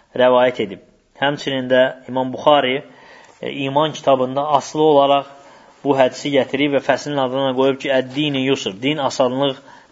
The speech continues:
dinidir və Peyğəmbər sallallahu aleyhi və səlləmin bu sözü, əhəbbu dinə Allahi əl-hənifiyyətə səmhə. Və sonra bu hədisi həmin fəslin adına qoyub. Və hədisi Şeyx Albani həsənləşdirib, həmçinin İbn Həcər.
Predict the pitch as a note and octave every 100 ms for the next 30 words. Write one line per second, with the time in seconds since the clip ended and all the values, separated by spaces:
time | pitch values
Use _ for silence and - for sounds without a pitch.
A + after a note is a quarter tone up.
0 | - B2+ C3+ C3+ C#3+ D#3+ D#3+ - _ _
1 | C#3+ D3 D3 C3+ C3+ D3 D3 C#3 C3 B2+
2 | C#3+ C3 C3 C#3 C3 B2 - C#3+ C3+ C3+
3 | C3+ C3 - A2+ A2 G#2+ B2 C3+ B2+ B2
4 | C3+ C3+ B2 A#2+ C3 C3+ D#3 - - -
5 | _ B2+ B2 B2+ B2+ A#2 C3 B2 - G#2+
6 | G2+ G2+ A#2+ D3+ C#3 C3+ A#2+ A2+ - C3
7 | D3+ - - - - A#2 C3+ C#3 B2+ A#2
8 | C#3+ B2+ A#2+ B2+ B2 G#2 F2+ - _ _
9 | _ - - _ _ F3 F3 D#3+ D3 -
10 | E3+ D3+ D3+ D3 C3 C3 C3+ D3 C3+ B2+
11 | C3 A#2 A2 - G2+ F#2 B2 A#2 B2+ A#2
12 | A2+ A2+ G2 -